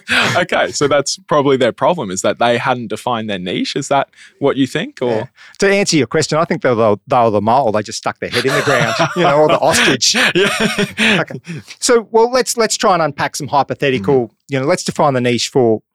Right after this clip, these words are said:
Speaker 2: Kodak and, and, you know, outline a few facts. So they just got disrupted by the digital technology.
Speaker 1: Yeah.
Speaker 2: Absolutely, and it railroaded them. It sent, said them broke.
Speaker 1: Okay.
Speaker 2: So to go through the steps of the hedgehog,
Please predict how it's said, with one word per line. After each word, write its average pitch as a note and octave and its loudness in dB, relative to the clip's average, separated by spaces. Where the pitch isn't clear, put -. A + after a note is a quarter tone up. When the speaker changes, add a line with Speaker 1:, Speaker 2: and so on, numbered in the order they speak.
Speaker 2:
Kodak B2+ 0
and, C3+ -6
and, D3 -4
you C3 -6
know, A#2+ -2
outline B2+ 0
a A2 -6
few A2+ -10
facts. - -10
So C3+ -2
they F3 2
just F3 0
got D#3 0
disrupted - -4
by A2 0
the G2 -8
digital A2+ -6
technology. F#2 -12
Speaker 1:
Yeah. - -8
Speaker 2:
Absolutely, C3+ -4
and A#2+ -4
it A2 -6
railroaded G#2+ -2
them. F#2 -16
It B2 -16
sent, B2 -6
said A#2+ -4
them A2+ -8
broke. F#2 -6
Speaker 1:
Okay. F#2+ -8
Speaker 2:
So B2 0
to B2 -2
go C3 2
through C3+ -2
the A#2+ -6
steps - -4
of A2+ -8
the G#2+ -2
hedgehog, G#3+ 0